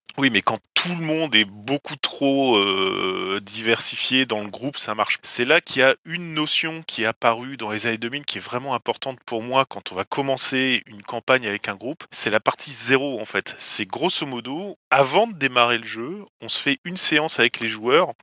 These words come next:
pour monter le groupe et pour trouver justement, euh, des éléments qui font que le groupe soit cohérent et qu'on n'ait pas justement, euh, des types qui de base sont censés se, s'étriper tout de suite parce que c'est, c'est mort.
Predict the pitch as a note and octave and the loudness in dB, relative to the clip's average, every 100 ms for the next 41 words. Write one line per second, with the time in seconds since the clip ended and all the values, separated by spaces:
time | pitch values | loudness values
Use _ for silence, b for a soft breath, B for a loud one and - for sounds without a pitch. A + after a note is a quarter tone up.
0 | _ C3 A2+ B2 D#3 F#3 - F#3+ F3+ B2 | _ -2 -2 0 0 0 2 4 4 0
1 | G#2+ B2 G3+ - - - _ F#3 - - | -4 -6 -6 -6 -8 -10 _ -6 -2 0
2 | - - - D#3 D3+ F3+ F3 C3 - B2+ | 2 0 -4 2 6 6 6 4 2 2
3 | B2 D3 F#3 F#3+ - G#2+ G#2+ G2+ A2+ A#2 | 2 4 4 2 -2 -6 -4 2 6 6
4 | A#2 E3 - - - - F3 F3+ - G#2 | 4 0 -2 -4 -4 -4 -4 -4 -4 -4
5 | G#2 G2+ C#3+ - - - - D3 - C3 | -4 -6 -6 -6 -6 -4 0 0 2 4
6 | A#2 A2+ - G#2 - A#2+ G#2 - A#2+ C#3+ | 4 0 -8 -12 -10 -6 -6 2 6 6
7 | C#3+ - - G#2+ G2 C3 C3+ B2 G#2 G2+ | 6 0 -4 -6 -6 -6 -4 -2 -2 -2
8 | G#2 G2+ G#2 - D3 - _ A2+ A2+ C#3 | -6 -4 -4 -2 -4 -6 _ -6 6 6
9 | D#3+ A#2+ G#2+ - A#2+ A#2 - A2 C#3 C#3 | 6 2 -2 -4 -6 -4 -2 0 0 2
10 | - A2 G#2 - - - B2+ B2 G#2+ - | 0 0 0 2 2 -2 -2 -4 -2 -4
11 | E3 G#2+ - C3+ - G#2 G#2+ C#3 C3 G#2+ | 0 0 0 2 2 2 2 2 2 0